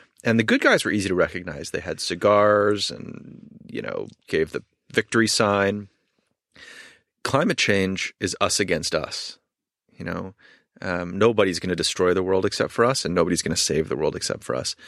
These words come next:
It is much, much more difficult to confront oneself that can, than to confront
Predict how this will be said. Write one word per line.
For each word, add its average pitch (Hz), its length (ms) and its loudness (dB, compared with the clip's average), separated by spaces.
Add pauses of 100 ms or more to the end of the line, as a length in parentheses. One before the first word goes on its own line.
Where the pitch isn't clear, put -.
(240)
It 104 140 0
is 98 180 4
much, 95 680 0 (160)
much 90 480 0
more 85 140 0
difficult 78 440 -4
to - 80 -6
confront 82 400 -2
oneself 82 640 0 (480)
that 90 100 0
can, 87 300 0
than 90 180 0
to 87 80 0
confront 82 560 0